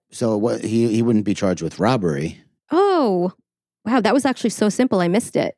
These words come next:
Speaker 1: I don't even know if that's true. I
Speaker 2: I know,
Speaker 1: just
Speaker 2: that sounded really
Speaker 1: making
Speaker 2: good.
Speaker 1: that
Speaker 2: That
Speaker 1: up.
Speaker 2: was very well thought
Speaker 1: How
Speaker 2: out.
Speaker 1: was he not charged with kidnapping?
Speaker 2: So Joe maintains to this day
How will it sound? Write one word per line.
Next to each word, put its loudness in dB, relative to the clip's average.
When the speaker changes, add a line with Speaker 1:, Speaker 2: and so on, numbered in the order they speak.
Speaker 1:
I -8
don't -2
even -2
know -2
if -8
that's -6
true. -2
I -8
Speaker 2:
I -8
know, 0
Speaker 1:
just 4
Speaker 2:
that 2
sounded 0
really 2
Speaker 1:
making -2
Speaker 2:
good. 2
Speaker 1:
that -4
Speaker 2:
That -2
Speaker 1:
up. -4
Speaker 2:
was -4
very 0
well 2
thought -6
Speaker 1:
How 2
Speaker 2:
out. 4
Speaker 1:
was 0
he 2
not 0
charged 0
with -8
kidnapping? -4
Speaker 2:
So 0
Joe 2
maintains 0
to 2
this 0
day 2